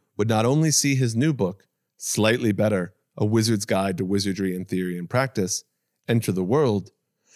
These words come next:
but usher in a new era of wizards, inspired by his wizardry,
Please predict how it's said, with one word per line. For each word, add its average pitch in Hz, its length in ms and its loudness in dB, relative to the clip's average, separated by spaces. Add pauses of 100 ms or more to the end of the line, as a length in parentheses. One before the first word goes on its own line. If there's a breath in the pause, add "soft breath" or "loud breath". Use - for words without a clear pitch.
(220 soft breath)
but - 180 -2
usher 180 360 0
in 151 360 2
a 120 80 2
new 185 400 4 (120)
era 107 300 2
of 101 220 -4
wizards, 101 600 -2 (320)
inspired 117 840 2
by 95 160 0
his 117 320 0
wizardry, 110 580 0